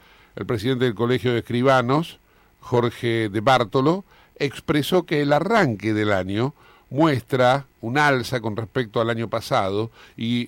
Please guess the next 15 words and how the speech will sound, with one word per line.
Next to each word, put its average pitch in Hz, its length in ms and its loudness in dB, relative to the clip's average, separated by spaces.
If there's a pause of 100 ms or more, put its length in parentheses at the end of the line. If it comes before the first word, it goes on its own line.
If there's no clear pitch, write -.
eh, 98 140 -8
bueno, 101 260 0
los 73 300 -14 (160)
deseos 113 400 -4
que 110 120 -8
tiene 117 240 -4
es 127 60 -8
que 87 240 -8
ojalá 98 340 -6
sea 104 440 -4 (300)
un 107 160 -4
indicador 110 640 2
de 113 220 0
otra 110 520 0
expectativa. 101 1000 -4